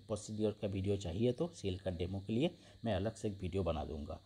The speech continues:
इस वीडियो को कैसे लगा है आपको ज़रूर कमेंट करना। अगर अच्छा लगा है, यूज़फुल रहा हो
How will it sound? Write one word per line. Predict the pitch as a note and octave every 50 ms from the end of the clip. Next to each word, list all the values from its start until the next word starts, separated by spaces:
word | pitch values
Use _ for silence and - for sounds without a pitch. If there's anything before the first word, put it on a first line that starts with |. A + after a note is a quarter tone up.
| - - - - - -
इस | B2 A#2 A2+
वीडियो | C3 C3 C3+ C3+
को | C3 C#3 C3+
कैसे | C3 B2 A#2+ C3+ C#3
लगा | C3+ C3 C3 C3+ C3+
है | C3 D3+ D#3+
आपको | C#3 - - - A#2+
ज़रूर | - G#2+ G#2 A2 C3 C3 -
कमेंट | B2 A#2 B2 A#2+
करना। | - - B2+ B2 B2+ D3
अगर | E3+ C#3 G#2+ G#2+ A2
अच्छा | G#2+ G#2+ - - -
लगा | B2 A#2 A2+ A#2
है, | A#2 A#2 A2+ - A2+
यूज़फुल | A2+ A2+ - - - A#2 A2+
रहा | A2 G#2+ G#2+ A2 A2
हो | A2+ B2+ D#3+